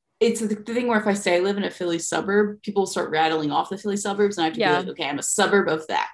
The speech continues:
Speaker 2: Right,
Speaker 1: I'm a
Speaker 2: right,
Speaker 1: little
Speaker 2: right.
Speaker 1: bit
Speaker 2: You're an
Speaker 1: outside of that."
Speaker 2: exurb. You're an exurb.
Speaker 1: I'm an
Speaker 2: Philly.
Speaker 1: exurb. And then I also, I spent high school, uh, high school in Virginia, like, in, near
Speaker 2: Mm-hmm.
Speaker 1: Nova. So I
Speaker 2: Yeah.
Speaker 1: also,
Speaker 2: Famously.
Speaker 1: and those,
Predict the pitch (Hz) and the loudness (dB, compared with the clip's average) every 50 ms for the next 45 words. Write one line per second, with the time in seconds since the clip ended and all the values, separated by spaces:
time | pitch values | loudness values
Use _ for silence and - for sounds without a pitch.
0 | - - - - - 208 214 190 170 160 156 151 - - 240 254 - 233 214 202 | -16 -20 -18 -10 -2 0 2 4 4 4 4 4 4 6 6 6 6 4 4 2
1 | - - 220 214 - - - 208 - - - - 185 165 - - 180 _ _ _ | 2 2 2 0 0 0 -2 -2 -2 -4 -6 -6 -8 -8 -8 -10 -14 _ _ _
2 | - 196 190 170 160 170 165 - - - - - - - 202 - - 349 - - | -8 -6 -6 -6 -6 -8 -10 -10 -10 -14 -12 -12 -12 -10 -6 -4 -4 -4 -4 -6
3 | - - - - - - - - - - - - - _ _ _ _ _ _ _ | -8 -8 -8 -8 -6 -4 -6 -6 -8 -12 -18 -20 -20 _ _ _ _ _ _ _
4 | _ _ - 214 214 214 240 247 254 262 233 - 196 214 208 233 233 - _ - | _ _ 2 4 6 6 8 6 6 4 4 4 2 2 2 -2 -4 -4 _ -12
5 | 233 - 185 - - - - - 165 160 165 - - - _ _ _ _ _ _ | -10 -10 -8 -8 -8 -8 -6 -2 0 2 2 0 -2 -6 _ _ _ _ _ _
6 | _ - 202 196 202 190 - - - - - - 247 233 - 202 - 185 170 - | _ -4 2 2 2 2 2 0 -2 -2 2 4 4 4 4 2 0 0 0 0
7 | _ - - - 180 165 160 170 165 - 165 151 160 175 190 220 220 - - 175 | _ -10 -4 0 2 2 2 0 -2 -2 0 0 2 2 0 0 -2 -4 -4 -4
8 | - - - - - - 214 110 180 170 - 196 214 - 156 147 165 165 175 175 | -4 -4 -4 -4 -4 -4 -2 2 2 2 2 4 2 4 6 6 4 4 2 -2
9 | 185 - - _ _ _ _ _ - - 208 190 185 170 131 165 175 - - 202 | -2 -4 -8 _ _ _ _ _ -4 2 4 6 6 6 6 4 2 2 0 0
10 | 185 180 180 - - 214 214 214 196 196 190 185 180 175 | 0 0 0 0 0 0 2 4 4 4 4 4 2 2